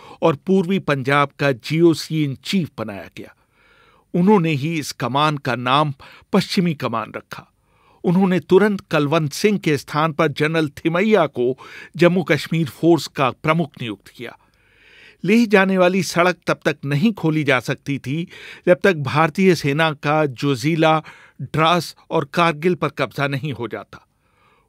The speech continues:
ऊपर के आदेशों की अवहेलना करते हुए करियप्पा ने वही किया। अगर उन्होंने ऐसा नहीं किया होता तो आज लेह भारत का हिस्सा नहीं बना होता। उनकी बनाई गई योजना के तहत भारतीय सेना ने पहले नौशेरा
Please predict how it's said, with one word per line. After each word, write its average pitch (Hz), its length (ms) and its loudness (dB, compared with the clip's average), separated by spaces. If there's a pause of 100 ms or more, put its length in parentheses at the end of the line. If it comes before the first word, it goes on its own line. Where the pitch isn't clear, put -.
ऊपर 160 320 0
के 143 140 -4
आदेशों 139 520 -2
की 147 120 -4
अवहेलना 165 560 0
करते 160 380 -6
हुए 156 380 0 (400)
करियप्पा 208 500 -2
ने 202 100 -4
वही 143 460 -6
किया। 104 180 -14 (800)
अगर 247 260 2
उन्होंने 226 320 2
ऐसा 170 320 -2
नहीं 143 380 0
किया 175 240 2
होता 143 420 0
तो 147 360 -2
आज 139 400 4
लेह 120 500 0 (460)
भारत 151 400 -2
का 131 100 -2
हिस्सा 135 380 -6
नहीं 147 240 -4
बना 113 220 -8
होता। - 380 -16 (760)
उनकी 175 300 0
बनाई 135 340 2
गई 131 200 0
योजना 135 500 -2
के 131 160 -4
तहत 147 400 0 (400)
भारतीय 151 420 0
सेना 151 340 -4
ने 160 120 -4
पहले 147 400 -2
नौशेरा 156 760 0